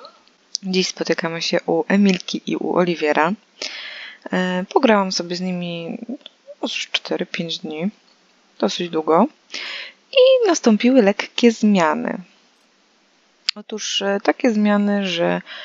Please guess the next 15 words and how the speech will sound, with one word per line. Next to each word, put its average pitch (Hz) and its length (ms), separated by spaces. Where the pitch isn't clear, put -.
Emilce 196 560
odrosły - 560
włosy 254 680
i 392 100
zmieniła 233 400
sobie 185 220
fryzurę 165 640
na 349 200
takie 190 560
dwa 165 560
warkocze. 151 1000
A - 40
wcześniej 226 380
miała, 196 720
e, 185 480